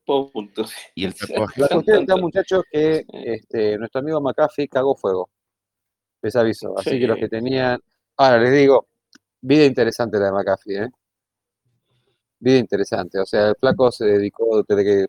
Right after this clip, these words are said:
Speaker 3: fue millonario, se dedicó a disfrutar de su existencia. Obviamente, eso no quiere decir nada, porque la verdad que a una persona lo suiciden,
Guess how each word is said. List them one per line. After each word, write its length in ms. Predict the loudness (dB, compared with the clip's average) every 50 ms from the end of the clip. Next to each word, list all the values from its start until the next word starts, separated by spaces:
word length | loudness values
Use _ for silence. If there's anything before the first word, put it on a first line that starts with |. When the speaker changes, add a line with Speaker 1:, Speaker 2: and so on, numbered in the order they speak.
| -2
Speaker 3:
fue 140 | _ -2 -2
millonario, 440 | -2 -4 -6 -4 -2 0 0 0 0
se 140 | -2 -2 -2
dedicó 340 | 0 0 -2 0 0 2 2
a 120 | 2 2
disfrutar 500 | 0 0 -2 -4 -6 -8 0 2 2 2
de 80 | 2 0
su 100 | -4 -10
existencia. 540 | -10 -10 -10 -6 -6 -6 -6 -4 -6 -6 -8 -8 _ _ _ _ _
Obviamente, 640 | 4 6 6 6 6 4 2 2 2 2 0 0 -2 _ _ _ _ _ _ _ -8
eso 240 | -8 -4 -2 -2 -2
no 120 | -2 0
quiere 180 | 0 2 4 4 4
decir 220 | 2 0 -4 -2
nada, 280 | 0 2 2 2 2 2
porque 140 | 0 -2 -2
la 60 | 0
verdad 140 | 0 0 0 0
que 60 | -2
a 40 | -2
una 140 | -2 -2
persona 320 | -4 -6 -6 -6 -6 -4 -2
lo 160 | -2 -2 -2
suiciden, 720 | -2 -4 -6 -4 -2 0 2 4 4 4 4 2 -2 -6